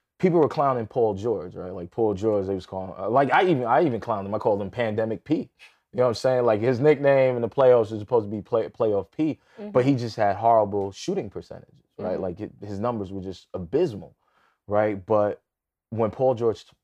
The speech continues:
Speaker 1: finally, like, the reasoning behind those poor numbers was, yo, he was like, "Yo, I was half in the bubble and half outside." And a
Speaker 2: Mm-hmm.
Speaker 1: lo-, and, and that's the thing is, like,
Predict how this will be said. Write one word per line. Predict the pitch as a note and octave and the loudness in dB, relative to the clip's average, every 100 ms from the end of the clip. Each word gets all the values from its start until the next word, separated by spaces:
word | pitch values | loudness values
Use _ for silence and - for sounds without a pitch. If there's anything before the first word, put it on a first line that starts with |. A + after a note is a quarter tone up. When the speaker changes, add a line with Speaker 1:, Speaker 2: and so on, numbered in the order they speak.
| - | -2
Speaker 1:
finally, | B2 A2+ G#2 F#2 - _ _ B2+ | 0 0 -6 -8 -14 _ _ 0
like, | B2+ | 2
the | A#2+ | 2
reasoning | A#2+ C3+ F3 D3+ D3 B2+ A#2 | 0 2 4 2 0 -2 -2
behind | A2 B2 C#3 B2+ A2 | -4 -2 -2 0 -2
those | G2+ F#2 | -2 -4
poor | _ A#2+ G#2+ | _ -2 0
numbers | A2+ E3+ A#2+ G2 | -2 -2 -2 -4
was, | G2+ F#2 - _ _ _ _ - | -4 -6 -8 _ _ _ _ -2
yo, | D#3+ G2+ | 0 0
he | F2 G#2+ | -2 -6
was | F#2+ | -2
like, | F#2+ | -2
"Yo, | C#3+ | 0
I | G#2 | 0
was | F2+ | -2
half | - G#2 - | 0 0 0
in | G#2+ | -6
the | |
bubble | F#2+ G#2+ A2 A2 | -4 -2 -2 -6
and | G2 | -8
half | F2+ G#2+ - | -6 -4 -2
outside." | A2 G#2 D#3 G3+ G#2 - _ _ | -4 -2 -6 -6 -8 -18 _ _
And | - D3 | 0 2
a | |
Speaker 2:
Mm-hmm. | C#3+ | 2
Speaker 1:
lo-, | |
and, | C#3+ C#3+ D#3+ | -2 -4 -4
and | D#3+ | 0
that's | G3+ B3 | 0 0
the | C#3 | -4
thing | C#3+ A#2+ | -2 -2
is, | G#2+ A2 | -2 4
like, | G#2+ G2 | 4 2